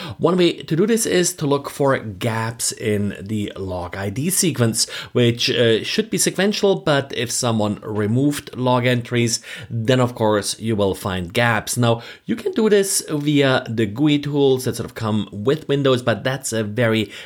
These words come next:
labor-intensive process, in particular since it takes, uh, two or three mouse clicks for each individual log event to actually get to the I D that you need to compare. So he wrote a PowerShell script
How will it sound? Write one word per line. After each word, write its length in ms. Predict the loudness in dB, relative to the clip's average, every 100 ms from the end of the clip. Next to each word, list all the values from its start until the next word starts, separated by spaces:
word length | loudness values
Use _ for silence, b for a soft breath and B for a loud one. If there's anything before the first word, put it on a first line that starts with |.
| B
labor-intensive 1200 | 2 4 4 4 2 2 0 2 0 -2 -4 -18 -12
process, 500 | -2 0 2 0 -2
in 80 | -4
particular 360 | -2 0 0
since 260 | 2 0 2
it 160 | 0 B B B -4
takes, 380 | -2 0 -2
uh, 140 | -2 -6
two 140 | -4 0
or 80 | 0
three 220 | 2 2
mouse 400 | 4 4 2 0
clicks 280 | 0 0 0
for 200 | -2 -2 -6
each 260 | -6 -6
individual 640 | -4 -2 -2 0 2 0 B B B
log 460 | 2 4 4 4
event 420 | 4 4 4 0 -4
to 100 | -2
actually 260 | 0 -4 -2
get 300 | -2 -2 -4 -16
to 320 | -4 2 2
the 240 | 2 0 0
I 160 | 2
D 380 | 0 0 -4 -4
that 200 | -6 -6
you 60 | -4
need 220 | -4 -6 -12
to 140 | -14
compare. 760 | -12 -10 -10 -10 -6 0 2 0 B B
So 320 | -2 2 2
he 240 | 0 0 2
wrote 340 | 4 4 2 -4
a 180 | -6 -6 -10
PowerShell 600 | -2 2 2 2 0 0
script 440 | 0 2 0 -2